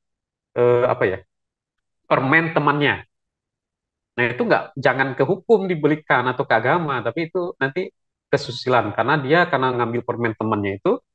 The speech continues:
kemudian dia merasa takut, merasa kotor gitu.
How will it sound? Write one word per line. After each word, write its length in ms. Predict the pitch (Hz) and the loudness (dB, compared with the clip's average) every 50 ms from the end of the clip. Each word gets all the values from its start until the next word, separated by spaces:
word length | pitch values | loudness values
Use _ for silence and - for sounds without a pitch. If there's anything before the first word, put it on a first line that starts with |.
| _ _ _ _ _ _ _ | _ _ _ _ _ _ _
kemudian 480 | - 120 113 110 113 - 104 120 156 156 131 | -2 -2 0 0 0 0 2 2 2 2 4
dia 320 | 123 151 165 170 165 165 - _ _ _ _ _ _ _ _ | 4 4 4 4 0 -2 -10 _ _ _ _ _ _ _ _
merasa 400 | - 113 113 110 104 - 117 - | -2 0 0 0 2 0 0 0
takut, 640 | - 170 - 170 - _ - 180 175 170 170 165 165 - - - | 0 0 -2 -2 -6 _ -2 0 0 0 0 -2 -6 -10 -12 -8
merasa 720 | - 117 117 117 113 - - - 120 110 107 107 107 107 107 101 - - - _ - | -4 0 0 0 0 -2 -2 -2 0 2 2 0 -2 -4 -8 -12 -16 -18 -20 _ -2
kotor 400 | - 139 135 - 185 185 180 175 165 160 156 | -2 0 0 2 4 4 4 4 4 4 4
gitu. 180 | 139 143 135 | 4 4 2